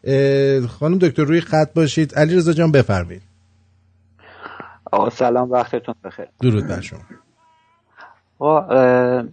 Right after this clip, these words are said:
Speaker 2: ایشون، اه، من فکر می‌کنم با سه تا موضوع، اه،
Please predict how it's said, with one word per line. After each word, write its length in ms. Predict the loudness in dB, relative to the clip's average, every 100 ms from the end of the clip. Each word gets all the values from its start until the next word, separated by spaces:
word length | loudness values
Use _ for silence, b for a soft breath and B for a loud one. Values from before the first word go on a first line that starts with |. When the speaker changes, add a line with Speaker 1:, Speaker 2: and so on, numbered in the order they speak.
| _ _
Speaker 2:
ایشون، 600 | -2 -2 -2 0 2 2 0
اه، 420 | 0 0 -2 0
من 180 | 2 2
فکر 320 | 2 0 0
می‌کنم 420 | 0 2 4 2
با 380 | 2 4 4 2 -6
سه 240 | -2 0
تا 160 | 2 2
موضوع، 640 | 2 0 0 0 0 -2 _ -8
اه، 280 | -4 -6